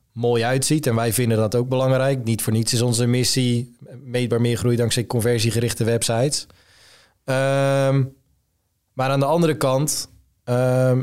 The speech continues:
is het ook belangrijk dat, tenminste meetbaar meer groei dankzij conversiegerichte websites, maar ook met behoud van maximale merkbeleving. Dus die maximale merkbeleving, dat, dat zit natuurlijk wel wat,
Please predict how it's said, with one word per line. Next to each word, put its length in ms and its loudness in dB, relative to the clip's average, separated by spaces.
is 100 -4
het 140 0
ook 60 0
belangrijk 720 0
dat, 480 -2
tenminste 320 0
meetbaar 360 2
meer 140 2
groei 180 0
dankzij 320 0
conversiegerichte 640 0
websites, 320 0
maar 120 2
ook 140 2
met 140 0
behoud 360 0
van 260 2
maximale 580 2
merkbeleving. 800 0
Dus 100 -6
die 100 2
maximale 540 2
merkbeleving, 720 2
dat, 240 -2
dat 160 -2
zit 160 0
natuurlijk 280 -2
wel 160 0
wat, 140 0